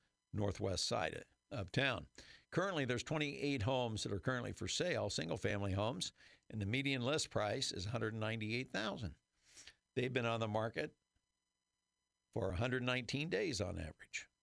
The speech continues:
There are three attached homes, and their median list price is two hundred and sixteen thousand,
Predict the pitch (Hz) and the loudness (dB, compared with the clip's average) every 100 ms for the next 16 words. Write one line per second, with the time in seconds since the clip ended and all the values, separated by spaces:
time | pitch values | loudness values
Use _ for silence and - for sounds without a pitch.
0 | _ _ _ _ _ _ _ _ _ _ | _ _ _ _ _ _ _ _ _ _
1 | _ _ - 117 123 123 123 - 135 143 | _ _ 0 2 4 2 0 0 2 2
2 | 143 - - 196 - 104 82 - - - | 2 0 0 0 0 0 -2 -6 -8 -8
3 | _ _ _ _ _ _ - 104 107 107 | _ _ _ _ _ _ -8 -2 2 2
4 | 104 101 - 143 143 214 131 107 107 98 | 0 -2 -4 0 0 2 2 2 2 2
5 | 101 98 - 135 139 110 - 123 120 117 | 2 2 2 2 0 0 0 2 2 0
6 | 117 139 - - 220 214 101 95 85 82 | 0 0 -2 -2 -2 -2 0 0 -2 -4
7 | 120 | -4